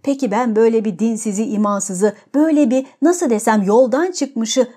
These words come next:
canavar ruhlu insanı, toprağı bol olsun biricik kız kardeşim Anisya'nın oğlu olsa bile nasıl yeğenim sayarım?"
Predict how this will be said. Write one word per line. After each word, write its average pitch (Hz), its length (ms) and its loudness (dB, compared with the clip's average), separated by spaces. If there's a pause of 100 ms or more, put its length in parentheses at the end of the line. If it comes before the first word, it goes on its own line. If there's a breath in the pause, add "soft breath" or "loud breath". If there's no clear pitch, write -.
(120)
canavar 208 540 0
ruhlu 220 300 -2
insanı, 214 580 -2 (460)
toprağı 254 560 2
bol 233 180 2
olsun 214 440 -2
biricik 254 440 -2
kız 233 180 -4
kardeşim 202 600 -2
Anisya'nın 214 560 0
oğlu 196 240 2
olsa 202 400 2
bile 185 240 0 (180 loud breath)
nasıl 269 460 2
yeğenim 233 440 0
sayarım?" 208 600 -2